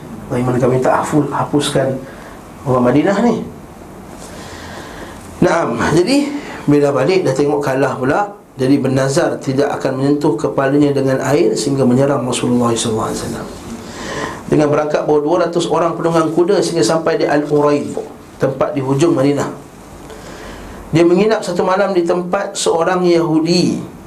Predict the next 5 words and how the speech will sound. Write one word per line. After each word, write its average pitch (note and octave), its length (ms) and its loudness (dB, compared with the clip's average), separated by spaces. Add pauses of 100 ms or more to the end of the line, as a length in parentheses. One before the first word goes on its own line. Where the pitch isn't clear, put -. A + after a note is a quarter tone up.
(420)
bernama D3+ 400 4
Salam D3+ 800 4
bin F3 320 2
Mishkam. A#2+ 720 0 (1900)
Okey. G#3+ 220 -4